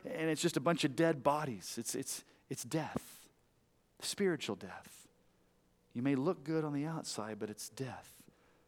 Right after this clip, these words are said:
spiritual death on the inside. Your, your heart's a graveyard." Now,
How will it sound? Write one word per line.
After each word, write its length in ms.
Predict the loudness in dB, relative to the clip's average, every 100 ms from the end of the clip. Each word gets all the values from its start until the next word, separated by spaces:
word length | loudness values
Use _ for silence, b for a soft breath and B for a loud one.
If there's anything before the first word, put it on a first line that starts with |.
| b
spiritual 600 | -10 -4 -2 0 -2 -6
death 320 | -6 -6 -8 -8
on 80 |
the 100 | -6
inside. 400 | -6 -4 -6 -6
Your, 100 | -8
your 140 | -6 -4
heart's 380 | 0 0 0 -4
a 20 |
graveyard." 480 | -4 -4 -6 -10 -14 -18 _ _ _ _ _ _ _ _ _ _ _ _ _ _ -6
Now, 260 | -4 -4